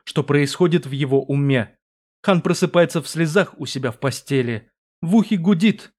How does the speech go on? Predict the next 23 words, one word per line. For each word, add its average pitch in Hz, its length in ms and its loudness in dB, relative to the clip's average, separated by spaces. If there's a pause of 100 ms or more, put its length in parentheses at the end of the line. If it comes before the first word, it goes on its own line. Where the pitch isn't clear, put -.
(140)
Явь 226 280 0
кажется 202 420 0
продолжением 170 640 2
сна, 185 520 -4
только 143 240 -2
макет 143 440 -2
дирижабля 160 600 2
снова 131 380 -2
в 117 60 -8
витрине. 135 640 -2 (480)
Надя 208 240 2
больше 185 300 0
не 175 120 0
улыбается, 151 760 -2 (240)
а 170 120 2
у 175 100 4
Гонзы 160 680 0
в 147 80 -4
руке 147 300 -2
компас. 127 680 -6 (460)
На 135 140 -2
крышке 143 360 -4
витрины 131 600 0